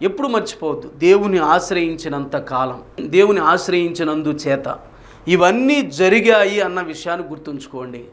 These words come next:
ఇవన్నీ విన్నాం, విని విడిచిపెట్టేటట్లుగా మనం ఉండకూడదు. వాటి విషయమే విశేష జాగ్రత్త కలిగి ఉండాలి పాటించడానికి. విన్నావు, ఎందుకు దేవుడు నేర్పించాడు అంటే నువ్వు పాటించాలని. కాబట్టి ఎవరో మనుషుల మాటలు విని, మనుషుల కట్టడలు అనుసరించి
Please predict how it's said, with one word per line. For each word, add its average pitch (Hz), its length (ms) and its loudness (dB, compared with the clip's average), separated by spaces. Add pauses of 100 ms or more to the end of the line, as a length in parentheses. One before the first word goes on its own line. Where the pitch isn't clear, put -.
(580)
ఇవన్నీ 233 360 4
విన్నాం, 240 420 2 (400)
విని 220 220 -2
విడిచిపెట్టేటట్లుగా 202 1000 -4
మనం 156 200 -2
ఉండకూడదు. 147 380 -6
వాటి 165 240 -2
విషయమే 202 340 -8
విశేష 175 460 -6
జాగ్రత్త 160 440 0
కలిగి 156 240 -4
ఉండాలి 147 220 -2
పాటించడానికి. 151 840 -4 (720)
విన్నావు, 214 360 4
ఎందుకు 226 300 0
దేవుడు 240 300 6
నేర్పించాడు 220 680 0
అంటే 190 200 -2
నువ్వు 214 200 -2
పాటించాలని. 202 720 0 (920)
కాబట్టి 254 800 0
ఎవరో 294 320 4
మనుషుల 302 380 2
మాటలు 226 680 0
విని, 208 320 -4
మనుషుల 202 420 -4
కట్టడలు 247 560 0
అనుసరించి 202 640 -6